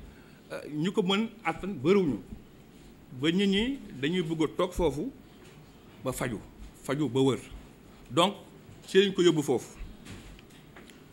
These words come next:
Bañ ko yóbboo foofu, le premier. Donc, soo leen seetloo, Rebeuss, daanaka ñaari guddi la fa def ci benn fan. Ñaari guddi. Ba mu ñëwee le vingt-neuf ci guddi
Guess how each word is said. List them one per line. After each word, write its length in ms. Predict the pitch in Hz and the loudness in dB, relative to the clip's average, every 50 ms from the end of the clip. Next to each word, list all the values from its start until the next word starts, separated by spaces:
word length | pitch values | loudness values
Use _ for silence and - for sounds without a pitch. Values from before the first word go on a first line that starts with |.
| - - | -6 -4
Bañ 120 | 135 165 | -4 0
ko 100 | - 196 | 2 6
yóbboo 260 | 196 208 190 185 185 | 6 8 8 8 6
foofu, 420 | 165 - 165 147 135 180 269 330 349 - - - - - - - | 6 4 2 2 2 2 0 -2 -2 -6 -10 -20 -20 -20 -20 -10
le 140 | - 120 143 | -4 -2 0
premier. 380 | 143 - 185 208 196 170 127 104 - - - - - - - - - - - - - - - - - - - - - - - - - - - | 2 4 6 6 8 8 6 2 0 -8 -18 -20 -20 -20 -6 -2 -2 -2 -2 -4 -12 -16 -18 -20 -20 -20 -20 -20 -20 -20 -20 -20 -20 -18 -8
Donc, 240 | - 127 156 175 160 | -2 -2 0 0 -2
soo 140 | - 196 214 | -2 -2 -2
leen 120 | 240 247 | 0 0
seetloo, 500 | - - 214 - - 147 143 147 226 - - - - - - - - - - - - - - - - - - - - - - - - - - - - - - - - - - | 0 0 0 2 2 2 2 2 0 -2 -6 -14 -20 -20 -20 -20 -20 -20 -20 -20 -20 -20 -20 -20 -20 -20 -20 -20 -20 -20 -20 -20 -20 -20 -20 -20 -20 -20 -20 -20 -18 -10 -4
Rebeuss, 580 | 127 139 175 180 208 240 - - - - - - - - - - - - - - - - - - - - - - - - - - - - | -2 0 2 4 2 2 0 -2 -10 -16 -14 -14 -16 -16 -18 -20 -20 -20 -20 -20 -20 -20 -20 -20 -20 -20 -20 -20 -20 -20 -20 -20 -14 -6
daanaka 440 | - 156 180 196 196 180 185 180 175 - - - - - - - - - - - - - 98 139 - | -4 -2 -2 -2 -2 -2 -2 -4 -6 -8 -12 -20 -20 -20 -20 -20 -20 -20 -20 -20 -20 -18 -16 -10 -4
ñaari 360 | - 147 156 180 202 214 208 | 0 4 6 8 8 6 6
guddi 240 | 180 190 190 175 180 | 6 4 4 4 4
la 80 | 170 | 4
fa 120 | - 160 135 | 4 4 4
def 320 | 147 202 - - - - - - - - - - - - - - - - - - - - | 4 2 0 -2 -12 -16 -20 -20 -20 -20 -20 -20 -20 -20 -20 -20 -20 -20 -20 -20 -14 -8
ci 100 | - - | -6 -2
benn 200 | 147 160 160 156 147 | 0 0 0 0 0
fan. 160 | - 120 101 - - - - - - - - - - - - - - - - - - - - - - - - - - - - - - - - - - | -2 -2 -4 -6 -12 -20 -20 -20 -20 -20 -20 -20 -20 -20 -20 -20 -20 -20 -20 -20 -20 -20 -20 -20 -20 -20 -20 -20 -20 -20 -20 -20 -20 -20 -18 -14 -10
Ñaari 300 | - 135 135 135 135 131 | -4 -2 0 2 2 2
guddi. 180 | 127 127 110 104 | 2 0 0 2
Ba 100 | 127 156 | 2 2
mu 60 | 175 | 2
ñëwee 140 | 180 180 170 | 2 2 2
le 100 | 160 156 | 2 2
vingt-neuf 320 | 139 156 156 156 147 143 | 4 4 4 4 4 2
ci 100 | - - | 0 0
guddi 240 | 135 131 143 131 101 | 0 0 0 0 -4